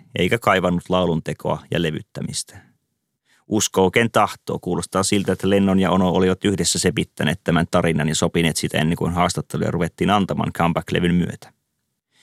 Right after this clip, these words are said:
Mutta kohta Lennon vaikeni iäksi, kun Mark Chapman, joka olisi kipeästi tarvinnut psykiatrista hoitoa, sekoitti toden ja omat harhansa.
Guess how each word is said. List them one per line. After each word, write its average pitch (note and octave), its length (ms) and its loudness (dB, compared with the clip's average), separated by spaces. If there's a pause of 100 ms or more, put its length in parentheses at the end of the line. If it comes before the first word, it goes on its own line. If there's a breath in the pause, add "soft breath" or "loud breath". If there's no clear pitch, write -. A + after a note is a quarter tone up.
(160 soft breath)
Mutta G#2+ 320 0
kohta - 440 0 (340)
Lennon F#2 360 4
vaikeni F2+ 400 2
iäksi, - 560 -4 (420)
kun F2+ 140 2
Mark F2+ 280 4
Chapman, D#2 560 -2 (440)
joka E2 140 -2
olisi F2+ 280 0
kipeästi G#2 640 0
tarvinnut E2 540 0
psykiatrista - 800 -4 (100)
hoitoa, - 540 -4 (460)
sekoitti E2 680 0
toden E2+ 460 2 (240)
ja E2+ 100 2
omat F2 300 0
harhansa. - 680 -6